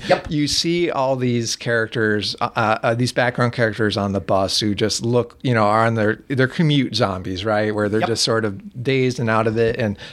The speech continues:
Speaker 2: as someone who takes a bus to work occasionally, I am, that is me many, many days.
Speaker 1: <laughs>
Speaker 2: And, like, you just, you know, you see that, they see that coming and their instinct is to run the other way. And it's also tied in here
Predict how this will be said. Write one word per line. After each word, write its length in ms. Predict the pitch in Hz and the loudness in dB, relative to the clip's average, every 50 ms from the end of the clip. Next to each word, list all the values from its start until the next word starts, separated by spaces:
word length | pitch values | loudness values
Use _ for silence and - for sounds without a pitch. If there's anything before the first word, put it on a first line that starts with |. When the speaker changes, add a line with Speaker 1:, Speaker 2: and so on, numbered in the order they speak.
| - | -6
Speaker 2:
as 120 | - - - | -2 -2 0
someone 220 | - 190 175 170 147 | 2 2 4 4 4
who 60 | 131 | 2
takes 280 | - 143 131 123 - | 2 2 0 0 0
a 60 | - 113 | -2 0
bus 240 | 101 110 104 - - | 0 0 0 0 -2
to 80 | - | 0
work 240 | 110 107 101 - - | 0 2 2 0 0
occasionally, 680 | 95 92 98 98 - 110 104 104 104 95 101 98 95 98 101 - | -4 -6 -6 -4 -2 -2 0 0 -2 -2 -4 -2 -2 -2 -2 0
I 140 | 131 139 143 | 2 2 2
am, 200 | 135 120 107 101 110 104 | 2 0 -2 -4 -4 0
that 220 | 135 139 139 135 | 0 2 2 2
is 180 | 127 117 101 107 | 2 2 2 2
me 420 | 123 123 123 113 104 95 92 - | 2 2 2 2 0 -2 -2 -2
many, 300 | - 127 135 131 107 127 | -2 0 0 2 2 2
many 260 | 123 123 117 110 110 113 | 2 2 2 2 2 2
days. 380 | 117 117 120 104 95 90 - 208 | 2 2 2 2 0 -2 -2 -4
Speaker 1:
<laughs> 420 | 202 - - 185 156 139 - - - | -4 -4 -4 -6 -8 -8 -8 -6 -2
Speaker 2:
And, 200 | 170 165 160 156 | 0 0 2 2
like, 200 | 156 151 - 151 | 0 0 0 0
you 80 | 160 | -2
just, 300 | 151 175 185 185 - - | 0 0 -2 -2 -2 -2
you 140 | 165 143 139 143 | 0 0 2 2
know, 80 | 135 | 2
you 160 | 139 135 131 | 2 2 2
see 280 | 123 - - - 175 180 | 2 2 0 0 2 2
that, 440 | 170 165 151 147 143 139 135 - - _ _ _ _ _ _ | 2 2 2 2 2 0 0 -2 -8 _ _ _ _ _ _
they 180 | - 139 131 135 | -2 0 0 0
see 200 | 131 - 190 196 | 2 0 0 0
that 200 | 180 165 143 127 | 2 2 0 0
coming 400 | - - 135 127 123 120 110 107 | -2 -2 0 2 2 2 2 0
and 120 | 110 110 113 | 0 0 0
their 200 | 110 110 123 - | 0 0 0 0
instinct 480 | - 147 139 135 - - 123 117 - | 0 0 -2 -2 -2 -4 -4 -4 -4
is 100 | 123 110 - | -4 -4 -2
to 120 | - 117 | -2 0
run 240 | 117 117 113 110 107 | 0 0 0 0 0
the 140 | 113 110 107 | 0 0 0
other 240 | 107 101 104 104 | 0 0 0 0
way. 340 | 107 117 127 127 117 104 98 - - - - - - _ - | 0 2 2 2 2 0 -2 -6 -12 -18 -18 -20 -8 _ -2
And 100 | 156 160 | 0 0
it's 140 | 160 156 202 | 0 0 0
also 280 | 196 - - - 190 | 0 0 0 0 -2
tied 360 | 160 - - 139 127 127 127 | -2 -2 -2 0 0 2 2
in 320 | 123 123 120 117 113 113 - | 2 2 2 2 0 -2 -4
here 560 | - - - 151 117 117 113 113 110 104 98 | -6 -6 -2 0 2 2 2 2 0 -2 -4